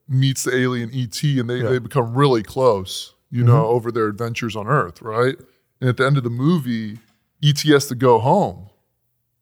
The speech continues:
Speaker 1: You know, he can't live on Earth. He has to go home, back, be back with his people. And just him saying goodbye to, like, Elliot and his brother and sister and, and their friends and everything like that, it gets me, man.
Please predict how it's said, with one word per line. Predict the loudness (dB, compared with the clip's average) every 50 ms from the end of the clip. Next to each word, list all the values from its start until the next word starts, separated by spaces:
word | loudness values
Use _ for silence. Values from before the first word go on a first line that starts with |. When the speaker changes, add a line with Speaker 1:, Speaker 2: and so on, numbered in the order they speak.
| _ _ _
Speaker 1:
You | -2 0 2
know, | 4 4 4 4
he | 2 0
can't | -2 -4 -4 -4 -2
live | -2 -4 -2 -2
on | -4 -4 -2
Earth. | -2 -2 -2 -2
He | -4
has | -6 -6 -6
to | -6
go | -2 0 0 0
home, | 0 0 0
back, | 0 0 0 -2 -4 -6
be | -6 -2
back | 0 0 0 0 0
with | -4 -10
his | -10 -6
people. | -4 -4 -4 -4 -4 -6 -6 -6 -8 _ _ _ _ _
And | 0 2 4
just | 4 4 2 0 0
him | 2 2 2 2 2
saying | 2 2 2 4 4 4 4 2 2 0 0
goodbye | -2 -2 -2 0 2 4 4 4 4 2 2 0 -4 -6
to, | -6 -4
like, | -2 -2 -2 -4 -4 -4
Elliot | -4 -2 -2 -2 -2 -4 -4 -4 -4 -4 -4 -4 -6 -6 -6 -6
and | -6 -6 -8 -10 -16 _ _ _ _ _ _ _
his | 0 0 2
brother | 4 4 4 4 6 4 2 0
and | -2 -4 -2
sister | -2 0 0 0 -2 -4 -4 -2 0 0 2 2 0 0 -2 -4
and, | -4 -6
and | -6 -6 -6
their | -6 -6 -6
friends | -4 -4 -4 -4 -2 -4
and | -4
everything | -4 -4 -4 -6 -6 -6
like | -6 -8 -6 -2
that, | 0 0 0 0 -4
it | -6 -4
gets | -4 -6 -6 -8 -10
me, | -14
man. | -12 -12 -12 -12 -14